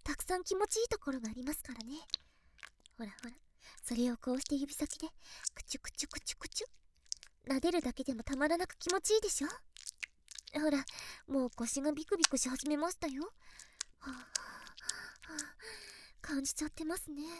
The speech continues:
大丈夫ですよ。ほらほら、もう少し奥に入れてみましょうね。ほらほら、もう少し奥に入れてみましょうね。ミュウの指を。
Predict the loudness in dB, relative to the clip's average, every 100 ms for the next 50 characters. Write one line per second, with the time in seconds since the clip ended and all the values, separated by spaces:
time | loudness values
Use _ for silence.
0 | -10 -10 -8 -10 -16 -10 -4 -2 2 2
1 | 2 0 -2 -2 -4 -6 -10 -8 -10 -14
2 | -14 -10 -10 -8 -10 -10 -14 -12 -12 0
3 | 4 4 6 6 8 6 6 6 6 6
4 | 4 4 2 2 2 0 -4 -4 -10 -10
5 | _ -20 -20 -20 -20 _ -6 4 6 6
6 | 4 2 -4 -4 4 4 6 6 8 8
7 | 6 6 6 6 4 6 4 2 0 -2
8 | -8 -10 -20 -20 -6 -6 -6 -20 -10 -10
9 | -2 2 4 2 -2 -10 -12 -12